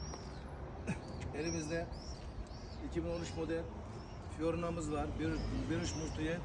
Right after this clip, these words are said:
Arabamız orijinal. Tam ekonomik bir aile arabası.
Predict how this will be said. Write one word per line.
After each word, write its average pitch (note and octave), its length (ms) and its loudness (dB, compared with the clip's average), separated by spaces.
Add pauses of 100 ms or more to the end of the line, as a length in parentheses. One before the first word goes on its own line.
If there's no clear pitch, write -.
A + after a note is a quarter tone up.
(500)
Arabamız D#3+ 340 2
orijinal. D#3+ 460 2 (680)
Tam D3+ 140 2
ekonomik D3+ 480 2 (340)
bir C#3 60 4
aile D3+ 240 6
arabası. C3+ 380 4